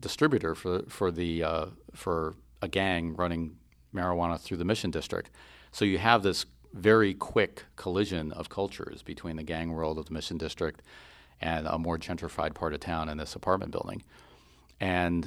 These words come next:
the brothers are known as screw-ups on the floor, but are oddly innocent in many ways in terms of their intentions, other than just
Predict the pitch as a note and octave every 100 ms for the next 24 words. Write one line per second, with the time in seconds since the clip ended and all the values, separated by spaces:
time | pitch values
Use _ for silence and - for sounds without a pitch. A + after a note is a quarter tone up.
0 | - - F2+ G2+ G2+ G2+ F#2 E2+ - F#2+
1 | E2+ E2+ F2 G#2 G2+ F2 E2+ D#2+ - E2+
2 | D#2+ D#2+ D#2 - - - - - F#2+ F2
3 | - E2+ D#2 C#2+ G#2+ F#2 F2 D#2 - -
4 | - - F#2+ F2 F#2 F#2 F2 E2+ - G2
5 | A2 G2 F#2 G#2 F#2 - D#2+ E2+ E2+ E2+
6 | E2+ E2 E2+ E2 D#2 E2 D#2 F#2+ F2+ E2
7 | D#2 E2+ E2 D#2+ G#2 G2+ F2 E2 F2 E2+
8 | E2+ E2 D#2+ D#2+ -